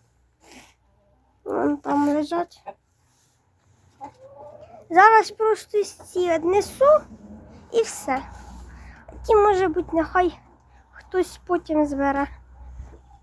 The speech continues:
Тут навіть ось і на старі вже нема сніга, бо раніше тут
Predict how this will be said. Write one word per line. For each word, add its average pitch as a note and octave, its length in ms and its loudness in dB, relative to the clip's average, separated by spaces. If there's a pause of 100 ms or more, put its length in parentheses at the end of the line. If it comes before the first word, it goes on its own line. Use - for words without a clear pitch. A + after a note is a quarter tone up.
(1160)
Тут G4+ 140 4
навіть A4+ 340 4
ось A4 220 0
і G#4 120 -6
на G4+ 160 2
старі A4 440 -2
вже G#4+ 180 2
нема G4 340 2
сніга, F4+ 400 -2
бо D4+ 120 0
раніше G#4 520 4
тут A4 200 -2